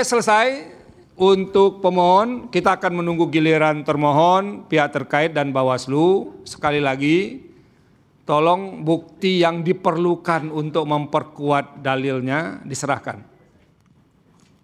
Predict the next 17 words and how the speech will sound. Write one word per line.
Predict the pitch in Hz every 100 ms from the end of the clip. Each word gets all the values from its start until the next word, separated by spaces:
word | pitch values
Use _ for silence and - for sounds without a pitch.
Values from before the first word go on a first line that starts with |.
| _ _ _ _ _
Apakah | 147 180 175 202
aja | 208 208 220 202
asumsi | 196 185 220 196
dulu | 196 190 156 -
ini | 185
tidak | 196 180 165
akan | 170 170
lanjut, | 170 175 160 -
sehingga | 151 160 180
ini | 180 180
ruang | 170 175 151
kita | 175 175 156 170 - _ _ -
untuk | 165 185
menyerahkan | 160 165 165 135 160
bukti | 151 151 -
yang | 151 143
lengkap. | 143 135 113